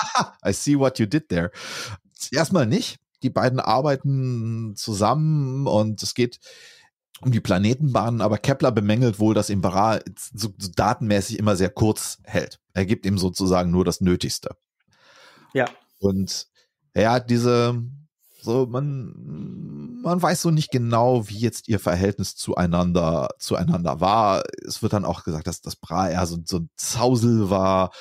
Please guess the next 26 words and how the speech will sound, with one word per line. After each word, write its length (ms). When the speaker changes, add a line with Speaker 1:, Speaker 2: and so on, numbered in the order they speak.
Speaker 1:
und 100
so 60
ein 20
bisschen 240
unfreundlich 680
und 80
aufbrausend 880
und 260
Kepler, 560
na, 300
wollte 240
eigentlich 320
nur 140
die, 240
die 120
Daten 380
haben. 320
Und 360
Speaker 2:
Wollte 220
sich 100
keine 280
Nase, 640
äh, 280
investieren. 680
Speaker 1:
<laughs> 840
Nee. 280